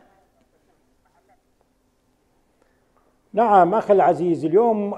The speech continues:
آه، خل أقول لك إياها بكل صراحة،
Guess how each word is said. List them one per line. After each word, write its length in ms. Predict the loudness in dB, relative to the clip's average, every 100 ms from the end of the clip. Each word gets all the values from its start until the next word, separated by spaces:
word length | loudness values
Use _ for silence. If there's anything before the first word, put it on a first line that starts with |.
| -12
آه، 500 | -12 -12 -12 -12 -6
خل 220 | 2 4
أقول 180 | 4 2
لك 160 | 2
إياها 400 | 6 8 8 6
بكل 300 | 4 2 0
صراحة، 760 | 4 4 4 2 2 0 0 -4